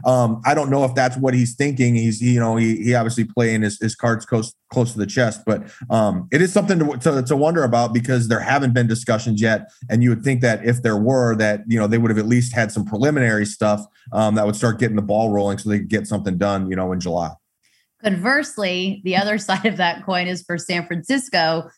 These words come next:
Speaker 2: You might want to get a deal done sooner rather than later, because Nick Bosa, clearly, assuming he stays healthy, will probably come out and have another monster season, and then the salary cap expl-, I mean, I think you'd want to get a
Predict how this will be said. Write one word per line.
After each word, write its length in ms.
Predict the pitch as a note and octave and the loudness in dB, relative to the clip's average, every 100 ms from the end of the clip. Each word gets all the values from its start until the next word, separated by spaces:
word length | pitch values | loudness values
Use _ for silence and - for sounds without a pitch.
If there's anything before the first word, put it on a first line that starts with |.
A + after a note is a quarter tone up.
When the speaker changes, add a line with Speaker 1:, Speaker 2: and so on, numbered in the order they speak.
| _ - | _ -6
Speaker 2:
You 100 | F#3 | 0
might 240 | F#3+ F3+ | 0 0
want 160 | F3+ E3+ | -2 -2
to 60 | |
get 160 | E3 D#3+ | -2 -2
a 200 | E3 C#3+ _ | -4 -8 _
deal 240 | F#3 E3+ E3 | -4 -2 -2
done 480 | E3 D#3+ D#3 D#3+ - | 0 0 -2 -6 -10
sooner 340 | - F3+ E3 | -8 -4 -2
rather 220 | E3+ E3 D#3 | 0 0 -2
than 180 | D3 | -4
later, 340 | F3 A3 F3 D#3+ | -2 0 -2 -4
because 640 | E3 E3 F3 E3 D#3+ - _ _ _ _ _ - | -8 -2 0 0 -2 -8 _ _ _ _ _ -6
Nick 180 | F3 F#3 | -6 -2
Bosa, 460 | G3 - - - _ - | -2 -4 -10 -12 _ -4
clearly, 480 | G#3 G3 F#3+ D3+ - _ | -2 0 -2 -6 -10 _
assuming 340 | E3 - F3 E3+ | -8 -4 -2 -2
he 60 | |
stays 280 | E3 F3 D#3+ | -2 -4 -2
healthy, 340 | F3 E3+ F3+ | -2 -2 -4
will 100 | D#3 | -6
probably 320 | D#3+ E3 D#3 D#3 | -4 -4 -4 -6
come 180 | E3+ | -2
out 160 | D#3+ D#3+ | -2 -2
and 100 | E3 | -4
have 100 | D3+ | -6
another 240 | D3+ D#3 | -6 -4
monster 320 | D3+ D3+ D3+ D#3 | -4 -6 -6 -6
season, 340 | C4+ C#4 G3+ | -2 -2 -2
and 100 | E3+ | -4
then 120 | D#3+ | -6
the 80 | D#3+ | -2
salary 360 | A#3 A#3+ A#3 G3+ | 0 0 -2 -2
cap 220 | G3+ F#3 | -4 -4
expl-, 260 | - - G3+ | -8 -4 0
I 100 | A3 | 2
mean, 140 | G#3+ | 2
I 80 | G3+ | 0
think 220 | G#3 G3+ | -2 -2
you'd 140 | G3+ | -4
want 200 | F3+ F3+ | -2 -2
to 60 | E3 | -2
get 160 | E3+ D#3+ | -2 -4
a 160 | D3+ | -8